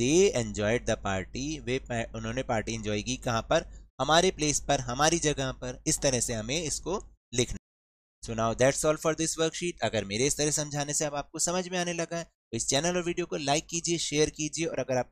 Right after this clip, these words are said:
न्यू हैं तो सब्सक्राइब भी कर लीजिए, ताकि सारी नोटिफिकेशंस आपको टाइमली मिल जाएं। But remember, whenever you will go outside, please wear your mask।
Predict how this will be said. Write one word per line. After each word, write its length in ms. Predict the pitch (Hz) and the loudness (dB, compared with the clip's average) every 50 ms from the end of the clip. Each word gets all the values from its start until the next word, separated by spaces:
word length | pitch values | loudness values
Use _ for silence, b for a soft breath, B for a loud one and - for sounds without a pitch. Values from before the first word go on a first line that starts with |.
| 123 | -8
न्यू 80 | 131 131 | -10 -10
हैं 100 | 135 135 | -8 -8
तो 100 | - 147 | -8 -8
सब्सक्राइब 460 | - 143 - - - 151 156 165 170 - | -8 -6 -8 -4 -2 0 0 0 0 -2
भी 80 | 180 175 | -4 -2
कर 160 | - 165 156 | -2 -2 -2
लीजिए, 300 | 156 156 151 160 165 160 - _ _ _ _ - | -2 -6 -6 -6 -6 -8 -8 _ _ _ _ -4
ताकि 200 | - 135 - 151 | -4 -4 -2 -2
सारी 260 | - - 135 131 131 | 0 2 2 2 2
नोटिफिकेशंस 640 | 123 117 104 - 113 - 110 113 117 - 139 135 135 | 0 -4 -4 -6 -8 -6 -4 -2 0 0 0 0 0
आपको 240 | 143 131 - - 151 | 0 -2 -2 -4 -8
टाइमली 380 | - 143 135 131 131 131 135 135 | -4 -4 -4 -4 -6 -8 -8 -8
मिल 200 | 131 127 123 120 | -8 -6 -6 -6
जाएं। 180 | 127 127 123 - _ _ _ _ - | -8 -8 -10 -12 _ _ _ _ -6
But 140 | 101 - - | -6 -4 -4
remember, 460 | 107 113 120 139 151 160 151 156 160 156 - _ _ _ _ - - | -2 0 0 0 0 0 0 0 0 -2 -4 _ _ _ _ -4 0
whenever 320 | 104 120 135 147 165 170 | 2 4 4 6 4 4
you 120 | 160 170 165 | 4 0 -2
will 160 | 165 170 156 | -2 0 2
go 160 | 170 165 160 | 2 2 2
outside, 240 | 160 - - 160 156 - - - - - | 2 0 0 0 0 -2 -6 -12 -8 -2
please 240 | 160 185 190 - - | 0 0 0 2 2
wear 160 | 180 185 180 175 175 | 4 4 4 4 2
your 180 | 170 160 156 151 | 0 0 0 -2
mask। 280 | 143 143 147 - - | -2 -2 -2 -2 -4